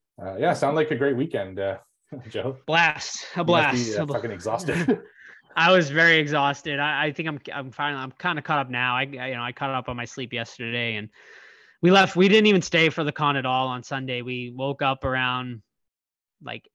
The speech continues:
Speaker 2: eight or nine and just took right off, you know, 'cause you just, you just wanna get home at that point. And I had to work
Speaker 1: Right.
Speaker 2: Sunday <laughs> night,
Speaker 1: <laughs>
Speaker 2: so,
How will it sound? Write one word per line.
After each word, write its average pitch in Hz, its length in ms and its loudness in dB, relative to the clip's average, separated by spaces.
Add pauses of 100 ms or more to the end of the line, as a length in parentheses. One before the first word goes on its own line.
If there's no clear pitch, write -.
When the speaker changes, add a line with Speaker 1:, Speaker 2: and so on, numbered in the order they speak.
Speaker 2:
eight 139 200 -6
or 123 80 -8
nine 123 420 -2
and 113 120 -6
just 123 220 -10
took 139 240 -8
right 107 220 -4
off, 104 420 -4
you 117 80 -6
know, 113 260 -6
'cause - 160 -20
you 143 80 -2
just, - 160 -8
you 196 100 4
just 170 120 0
wanna 143 160 2
get 120 140 0
home 123 180 -4
at 117 80 -6
that 117 160 0
point. 147 120 2
And 151 80 6
I 165 80 6
had 151 80 4
to 139 60 0
work 123 220 0
Speaker 1:
Right. - 40 -16
Speaker 2:
Sunday 131 280 -6
<laughs> 170 160 2
night, 160 220 2
Speaker 1:
<laughs> 208 80 0
Speaker 2:
so, - 340 -6